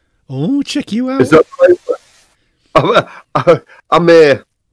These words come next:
Speaker 2: the, look at the notes, look at that. Well, um, some of them, some of them have got little stars next to them,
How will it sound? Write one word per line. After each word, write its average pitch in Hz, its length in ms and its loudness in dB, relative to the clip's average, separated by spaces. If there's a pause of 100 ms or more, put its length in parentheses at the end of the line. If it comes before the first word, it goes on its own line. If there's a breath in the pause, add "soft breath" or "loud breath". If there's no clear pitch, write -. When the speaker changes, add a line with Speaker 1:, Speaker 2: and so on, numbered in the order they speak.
(280)
Speaker 2:
the, 220 580 -6
look 254 160 -6
at 240 60 -4
the 254 120 4
notes, 247 500 2
look 196 100 -4
at 214 260 2
that. - 80 -20 (880)
Well, 185 240 4 (140)
um, 202 240 0 (1500)
some - 220 0
of 214 100 8
them, - 200 2 (260 soft breath)
some 220 240 -2
of 185 120 2
them 185 200 2
have 151 120 0
got 165 180 2
little 165 600 4 (440)
stars 165 460 4
next 135 280 0
to 131 100 -8
them, 120 240 -2